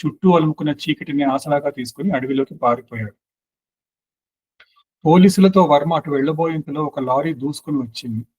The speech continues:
అది సందు మలుపు తిరిగే సమయంలో కొంతమంది మనుషులు లారీ వెనక నుండి కిందకి దూకేశారు. అది తెలియక లారీ డ్రైవర్ స్పీడ్గా లారీ నడపసాగాడు. అంతలో ఎదురుగా అంతే స్పీడ్గా వస్తున్న కారు ఒకటి ఆ లారీని తప్పించుకునే ప్రయత్నంలో రోడ్డు మీద ఉన్న పోలీసుల మీదకు వచ్చేసింది.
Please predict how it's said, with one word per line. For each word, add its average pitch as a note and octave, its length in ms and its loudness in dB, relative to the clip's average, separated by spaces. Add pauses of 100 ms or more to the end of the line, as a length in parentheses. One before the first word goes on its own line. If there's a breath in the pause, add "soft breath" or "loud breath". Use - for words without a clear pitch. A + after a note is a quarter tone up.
(160)
అది B2 100 -14
సందు D3 340 -2
మలుపు F3 320 -2
తిరిగే D#3 300 -2
సమయంలో C#3+ 640 -2 (460)
కొంతమంది D3 420 0
మనుషులు D#3 400 -2
లారీ C#3+ 320 0
వెనక C#3+ 240 -4
నుండి D3+ 220 -6
కిందకి C#3 360 -6
దూకేశారు. B2+ 640 -8 (260)
అది B2+ 140 -16
తెలియక D#3 480 -2
లారీ C3+ 400 0
డ్రైవర్ D#3 320 -4
స్పీడ్గా E3 540 -2
లారీ C#3+ 280 2
నడపసాగాడు. B2 760 -6 (640)
అంతలో D3 580 -2
ఎదురుగా D3+ 380 0
అంతే C3+ 380 0
స్పీడ్గా E3 460 0
వస్తున్న D3 340 -4
కారు D3 400 0
ఒకటి C3 420 -8 (460)
ఆ B2+ 60 -8
లారీని D#3 460 2
తప్పించుకునే D3 580 -6
ప్రయత్నంలో C#3 840 -6
రోడ్డు D3 220 -2
మీద D#3+ 160 -8
ఉన్న C#3+ 120 -4
పోలీసుల D#3 460 -8
మీదకు D3 280 -4
వచ్చేసింది. A2+ 540 -12